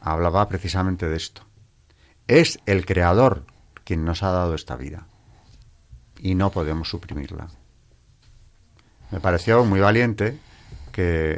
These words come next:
en un país, bueno, allí hay de todo. De hecho, hay muchos estados que están en la misma línea que Texas. Eh, ya veremos el pulso que les eche la Corte Suprema y cómo termina el asunto, ¿no? Pero que en un país donde, sin embargo, en otros estados, en Nueva York,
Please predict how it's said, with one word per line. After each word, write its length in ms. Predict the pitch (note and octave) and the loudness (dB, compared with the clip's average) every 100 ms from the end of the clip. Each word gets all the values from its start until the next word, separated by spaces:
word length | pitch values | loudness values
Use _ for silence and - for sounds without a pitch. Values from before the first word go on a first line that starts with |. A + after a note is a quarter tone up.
| E2 E2+ | -6 -6
en 120 | E2 | -6
un 100 | E2 | -2
país, 420 | F2 G2 A2 - - | 0 0 -2 -8 -6
bueno, 220 | G2 F2+ | -4 -2
allí 220 | F2+ F2+ | -2 2
hay 140 | F#2+ F2+ | 2 0
de 140 | D2+ | -2
todo. 300 | - F2+ C2 - _ - - _ - | -2 -2 -4 -12 _ -20 -20 _ -18
De 120 | - D#2 | -12 -10
hecho, 160 | - | -8
hay 60 | D2 | -6
muchos 340 | D#2 D#2+ - | -6 -8 -10
estados 420 | E2 - E2+ F#2 | -6 0 2 0
que 120 | - F2 | -4 -8
están 200 | - D#2 | -4 -2
en 80 | |
la 80 | D#2 | -2
misma 240 | D#2+ D#2 E2 | -4 -4 -4
línea 220 | D#2+ D2+ | -2 -4
que 80 | C#2 | -4
Texas. 400 | F#2+ - D2 - - - - - - | -6 -6 -12 -16 -20 -20 -20 -20 -14
Eh, 180 | - - | -12 -6
ya 100 | D2+ | -2
veremos 360 | D#2 D#2+ E2 E2 | 0 2 0 -2
el 100 | D2 | -4
pulso 460 | D#2+ D#2+ F2+ F2 | -4 -4 -2 -2
que 100 | F2 | -2
les 140 | D#2 D2+ | -4 -6
eche 200 | D#2 E2 | -6 -4
la 120 | D#2 | -2
Corte 240 | D#2+ - | -4 -6
Suprema 380 | - G#2+ E2+ F2 | -8 -6 -2 -2
y 20 | |
cómo 200 | F2 D#2+ | -2 -4
termina 300 | D#2 C#2+ C#2+ | -4 -6 -6
el 60 | C2+ | -8
asunto, 360 | C2 G#2 G#2 D2+ | -6 -6 -4 -6
¿no? 140 | G2 A2 - - - _ - | -8 -10 -20 -20 -20 _ -8
Pero 200 | - E2+ | -2 0
que 60 | E2 | 2
en 60 | F2 | 2
un 100 | G2 | 4
país 200 | A2 A2 | 4 4
donde, 540 | A2+ F2 D#2+ D2+ - | 2 2 0 0 -4
sin 180 | - E2 | -4 -2
embargo, 320 | D#2+ F2 G2 | 0 0 0
en 60 | F2 | -2
otros 260 | E2 D2+ | -4 -6
estados, 580 | E2 - G#2+ F#2 D2 - - - - | -8 0 2 2 0 -6 -18 -20 -16
en 120 | G#2 | -12
Nueva 160 | C#2+ C#2 | -8 -2
York, 340 | D#2 G2 - | 0 0 -2